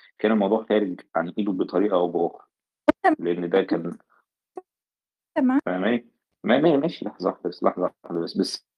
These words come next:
Speaker 1: هو هنا القانون، ما أنا بقول لك، هنا القانون هو بيقر إن في حرية إرادة، عشان كده هو بيعاقب الناس.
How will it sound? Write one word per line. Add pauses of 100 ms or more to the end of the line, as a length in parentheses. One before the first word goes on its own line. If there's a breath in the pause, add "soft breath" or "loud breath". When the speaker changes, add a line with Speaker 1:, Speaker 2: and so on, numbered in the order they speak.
(800)
Speaker 1:
هو
هنا
القانون،
ما
أنا
بقول
لك،
هنا
القانون (380 loud breath)
هو
بيقر
إن
في
حرية
إرادة،
عشان
كده
هو
بيعاقب
الناس.